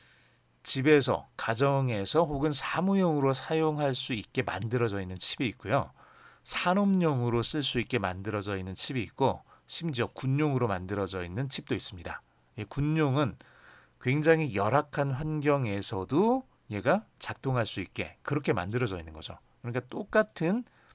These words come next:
계산기라고 생각을 해볼게요. 똑같은 계산기도 우리가 집에서 혹은 학교에서 쓸 수 있는 그 계산기하고 산업 현장에서 쓸 수 있는 계산기하고 군대에서 쓸 수 있는 계산기는 안에 들어가는 칩이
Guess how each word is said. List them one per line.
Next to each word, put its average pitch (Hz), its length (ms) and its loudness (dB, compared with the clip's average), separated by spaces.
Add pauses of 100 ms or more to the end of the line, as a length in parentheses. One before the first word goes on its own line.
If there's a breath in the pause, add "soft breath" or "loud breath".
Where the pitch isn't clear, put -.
(120)
계산기라고 135 640 2
생각을 107 300 -4
해볼게요. 120 380 -2
똑같은 180 560 0
계산기도 110 720 -2 (360 loud breath)
우리가 123 240 2
집에서 120 720 0
혹은 139 200 -2
학교에서 170 520 0
쓸 151 200 -2
수 139 180 0
있는 123 300 -2
그 127 120 -4
계산기하고 117 880 -2 (520 loud breath)
산업 180 460 0
현장에서 180 520 4
쓸 135 180 -2
수 127 140 -2
있는 117 160 -2
계산기하고 104 800 -2 (420 loud breath)
군대에서 147 460 4
쓸 120 220 0
수 - 120 -2
있는 110 120 -4
계산기는 107 680 -2
안에 113 300 -2
들어가는 123 580 0 (300 loud breath)
칩이 170 420 -2